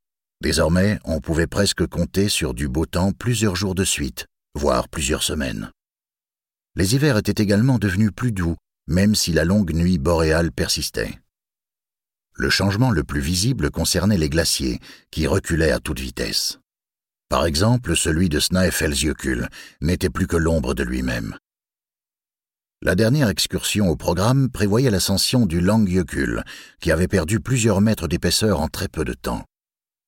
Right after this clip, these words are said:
Trois mètres entre mille neuf cent quatre-vingt-dix-sept et mille neuf cent quatre-vingt-dix-huit, avait-elle précisé. Quant à sa surface totale,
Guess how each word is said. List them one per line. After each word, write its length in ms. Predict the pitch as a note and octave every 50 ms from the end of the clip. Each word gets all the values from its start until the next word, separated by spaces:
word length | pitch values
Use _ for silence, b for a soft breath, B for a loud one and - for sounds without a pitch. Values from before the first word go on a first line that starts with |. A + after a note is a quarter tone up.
| _ _ _ -
Trois 200 | - F#2+ G2 A2
mètres 300 | A2 A#2 B2+ C3+ - -
entre 320 | F#2 F#2 F2+ - E2+ F2 E2+
mille 220 | E2+ F2+ G2+ G#2
neuf 100 | G#2 F#2+
cent 180 | - - G2+ F#2
quatre-vingt-dix-sept 840 | F2+ E2 - - F2 D#2+ E2+ D2+ D#2 E2 - - A2 A2+ A2+ -
et 60 | F2 F2+
mille 200 | F#2+ G2+ G#2 G#2+
neuf 140 | G2+ F#2+
cent 160 | - - G2+ F2+
quatre-vingt-dix-huit, 800 | - F2+ - - F#2+ F#2 F#2+ F2+ F#2 F#2 D#2+ D#2 D2+ C2+ - A#1+
avait-elle 360 | A1+ A1+ A#1 - - A#1+ A#1
précisé. 540 | - C2+ B1+ - - B1+ A#1 A1+ G#1+ G#1+ - _ _ _ _ _ _ _ _ _ _ _ _ _ _ _ _ _ -
Quant 140 | - E2+
à 140 | D#2 - D#2+
sa 120 | - - -
surface 360 | - G2+ - - F#2 - -
totale, 420 | - C#2+ - - F#2 G2+ G2+ G2+